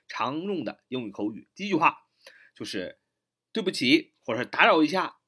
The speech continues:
啊。这句话呢，表示“对不起”和“打扰一下”啊，什么意思呢？就是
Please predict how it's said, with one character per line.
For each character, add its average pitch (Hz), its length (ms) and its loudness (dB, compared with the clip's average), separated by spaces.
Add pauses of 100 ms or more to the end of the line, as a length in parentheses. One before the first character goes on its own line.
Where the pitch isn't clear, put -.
(140)
啊。 - 220 -10 (100)
这 233 220 -2
句 156 100 0
话 156 220 0
呢， 113 180 -6 (240)
表 101 240 -4
示 127 160 -8
“对 185 160 -4
不 120 100 -4
起” - 160 -12
和 113 120 -2
“打 - 180 2
扰 104 180 4
一 92 40 -10
下” - 220 -14 (180)
啊， 90 140 -14
什 156 80 -10
么 202 80 -6
意 233 80 -2
思 190 80 -4
呢？ 151 180 -2 (260)
就 123 80 -12
是 110 180 -2